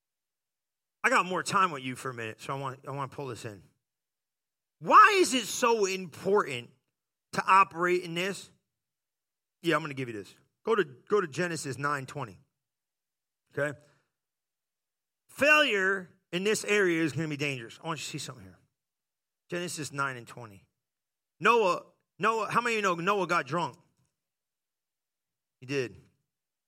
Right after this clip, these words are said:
Wasn't a, wasn't a great idea. Everybody says this.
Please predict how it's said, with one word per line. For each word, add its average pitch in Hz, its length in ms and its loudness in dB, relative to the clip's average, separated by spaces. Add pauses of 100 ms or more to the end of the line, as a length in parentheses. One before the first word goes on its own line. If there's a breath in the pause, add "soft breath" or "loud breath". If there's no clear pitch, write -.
(200)
Wasn't 147 260 -6
a, 135 80 -10 (100)
wasn't 147 240 -2
a 135 40 -6
great 143 220 0
idea. 127 440 -2 (480)
Everybody 127 200 -8
says 123 180 -10
this. 123 260 -6